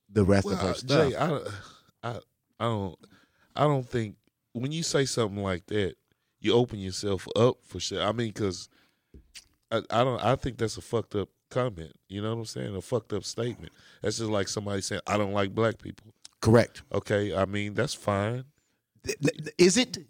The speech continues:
Speaker 2: Huh?
Speaker 1: You, you, th-, th-, when someone says, "I don't like black people,"
Speaker 2: Yeah.
Speaker 1: you sit there and wait for the next part of that.
Speaker 2: No, I don't.
Speaker 1: Mm, um,
Speaker 2: You lost me there.
Speaker 1: Well, most people do because whenever
Speaker 2: Well, I don't
Speaker 1: someone,
Speaker 2: think
Speaker 1: w-,
Speaker 2: so.
Speaker 1: yeah, because whenever someone says something,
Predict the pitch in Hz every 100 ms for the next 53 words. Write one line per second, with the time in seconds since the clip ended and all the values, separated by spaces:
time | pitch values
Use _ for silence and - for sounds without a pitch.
0 | - 123 185 190 165 160 - - 139 160
1 | 156 170 165 160 151 - 226 226 - 165
2 | 143 - - 123 151 160 165 127 120 143
3 | 117 104 131 135 - - 120 110 - -
4 | - - - - 123 196 196 - 208 208
5 | - 180 147 - 127 110 123 160 - 127
6 | 123 117 131 147 - - 156 139 87 71
7 | - _ - _ - 175 190 135 180 107
8 | - _ _ _ _ 87 95 104 87 87
9 | 127 143 170 - 131 120 151 95 - -
10 | - - 104 120 120 110 92 80 82 57
11 | - - - 107 - 110 95 - _ _
12 | _ - - 117 139 151 151 139 131 190
13 | 131 - 92 80 151 202 123 - - -
14 | - 147 131 131 151 165 - 131 113 -
15 | 143 139 - 156 156 156